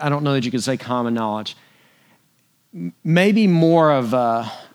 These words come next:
what we would consider to be an urban legend type thing, but it was things that people assumed that were happening. They assumed, the mindset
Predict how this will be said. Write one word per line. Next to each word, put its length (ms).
what 260
we 140
would 160
consider 480
to 100
be 140
an 100
urban 420
legend 680
type 320
thing, 320
but 100
it 120
was 240
things 320
that 160
people 600
assumed 840
that 100
were 120
happening. 640
They 360
assumed, 1040
the 140
mindset 1040